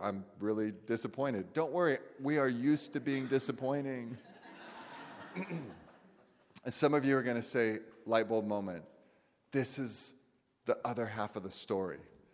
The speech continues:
that I haven't known how to tap into." So, Father, we come to you with, uh, humble hearts. Humble hearts. We've got things to say, but we really don't care about what we wanna say.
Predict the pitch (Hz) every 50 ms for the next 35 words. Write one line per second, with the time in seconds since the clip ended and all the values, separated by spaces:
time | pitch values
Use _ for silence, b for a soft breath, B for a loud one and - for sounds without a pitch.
0 | b b b b b _ - 104 98 95 90 - 120 113 107 107 101 104 104 101
1 | 98 98 98 90 90 87 - 98 87 - - 82 85 - - - 98 98 _ _
2 | _ _ _ _ _ _ _ _ _ _ _ _ B B B B B B B B
3 | B B B - - 135 123 - 139 127 131 135 139 139 127 131 123 123 123 120
4 | 110 - - - 147 139 139 135 - - - 135 123 120 120 120 120 113 110 104
5 | 101 101 98 101 - - - 101 95 92 92 - - 117 110 117 113 110 104 95
6 | - - 80 73 78 73 - - - - - - - - - _ _ _ _ _
7 | _ _ _ _ _ _ _ _ _ _ _ _ _ _ _ _ _ _ _ _
8 | _ _ - 107 104 104 98 95 92 82 76 78 73 76 71 73 - - - -
9 | - - _ _ _ _ _ _ _ _ _ b b b b b b b b b
10 | b b b b b _ _ - 113 117 120 117 120 123 113 101 - - 123 113
11 | 110 110 104 - - 101 92 - - - 104 101 98 98 92 90 85 92 101 98
12 | 98 101 107 110 113 117 117 120 117 113 110 110 107 107 104 101 98 90 - -
13 | - - 101 95 95 95 90 90 87 85 82 95 98 90 80 - 92 90 98 104
14 | 104 98 90 90 90 90 87 82 - - - - 73